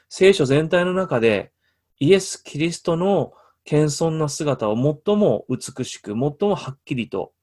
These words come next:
表現しているところであると言われています。皆さんも今まで何度も読んだことのあるこの箇所ですけれども、そこを今日は中心に見ていきたいと思います。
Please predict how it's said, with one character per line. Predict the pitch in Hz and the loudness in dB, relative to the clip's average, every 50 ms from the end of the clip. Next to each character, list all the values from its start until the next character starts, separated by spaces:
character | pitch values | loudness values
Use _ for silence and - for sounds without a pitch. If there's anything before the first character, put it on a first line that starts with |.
| _ _ _ - - | _ _ _ -4 -2
表 | 120 113 110 113 | -2 0 0 -2
現 | 104 101 | -4 -4
し | - | -6
て | - 104 | -10 -10
い | 98 | -10
る | 98 | -10
と | 95 - | -12 -12
こ | - - 90 | -10 -8 -8
ろ | 80 | -8
で | 73 87 | -8 -10
あ | 107 | -14
る | 127 139 | -16 -18
と | - 92 76 - _ _ _ _ | -20 -20 -20 -20 _ _ _ _
言 | - 101 | -12 -12
わ | 101 95 | -10 -10
れ | 90 | -12
て | - | -14
い | 95 | -16
ま | 92 92 92 | -16 -16 -16
す。 | - - - _ _ _ _ _ _ _ _ _ _ _ _ _ _ _ _ _ _ _ _ _ _ _ _ _ _ _ _ _ _ _ _ _ _ _ _ _ _ _ _ - | -18 -18 -20 _ _ _ _ _ _ _ _ _ _ _ _ _ _ _ _ _ _ _ _ _ _ _ _ _ _ _ _ _ _ _ _ _ _ _ _ _ _ _ _ 0
皆 | 120 117 | 0 0
さ | 113 - 110 | 2 0 -2
ん | 107 | -2
も | 107 | -2
今 | 107 104 107 113 | -2 -2 0 0
ま | 110 107 | 0 2
で | 104 110 113 113 110 - - | 2 2 2 2 2 0 -2
何 | 113 110 110 107 | -6 -6 -6 -6
度 | 98 98 | -4 0
も | 107 113 113 117 - - | 2 4 4 4 2 0
読 | - - 117 110 | -4 -8 -8 -6
ん | |
だ | 101 104 | -6 -8
こ | - - 101 | -10 -10 -8
と | - 104 104 | -8 -6 -4
の | 107 110 | -2 -2
あ | 110 | -2
る | 107 104 92 | -2 -4 -6
こ | - - | -8 -12
の | 95 98 - | -14 -12 -12
箇 | 104 98 - | -12 -14 -14
所 | 101 | -14
で | 101 | -14
す | 101 - - | -14 -14 -14
け | - 95 | -14 -14
れ | 90 | -12
ど | - 98 101 | -10 -8 -2
も、 | 120 143 156 135 104 - _ _ _ - - _ _ _ _ _ _ | 2 2 2 2 0 -2 _ _ _ -20 -20 _ _ _ _ _ _
そ | - - - | -18 -16 -12
こ | - 101 95 | -8 -8 -8
を | |
今 | 90 - - 98 | -8 -8 -10 -10
日 | 90 | -10
は | 90 92 | -10 -10
中 | - - 98 | -12 -14 -16
心 | 90 - 101 92 | -16 -16 -16 -14
に | 95 | -12
見 | 98 104 98 | -12 -12 -12
て | - 101 | -14 -16
い | - | -20
き | _ | _
た | - - 92 | -20 -20 -20
い | - | -20
と | - - | -20 -20
思 | 120 117 101 | -20 -20 -20
い | - | -20
ま | 131 - | -20 -18
す。 | - - - - - _ | -18 -16 -16 -18 -20 _